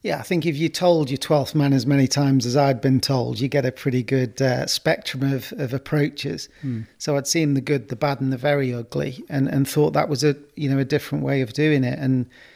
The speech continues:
Speaker 1: you know, again, to, to tackle it head on and have that conversation and get a sense for what those people needed,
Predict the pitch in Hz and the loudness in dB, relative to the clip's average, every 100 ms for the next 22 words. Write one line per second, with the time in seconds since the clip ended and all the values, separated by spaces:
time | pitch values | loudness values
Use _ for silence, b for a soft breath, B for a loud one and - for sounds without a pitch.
0 | B B - 143 131 120 143 135 - 120 | B B -6 -2 0 2 4 2 0 -6
1 | - - - 175 - 147 147 - 156 147 | -8 -8 -4 -4 -2 -2 -2 0 0 2
2 | 135 127 127 113 139 156 - 139 123 - | 2 2 0 -2 -4 -4 0 0 0 0
3 | 147 139 135 123 147 131 - 147 143 - | 0 0 0 2 2 2 2 2 0 0
4 | 135 143 - 135 123 - 143 - 139 131 | 2 2 2 0 0 -2 -6 -2 0 2
5 | 143 143 135 139 139 | 4 4 2 -4 -6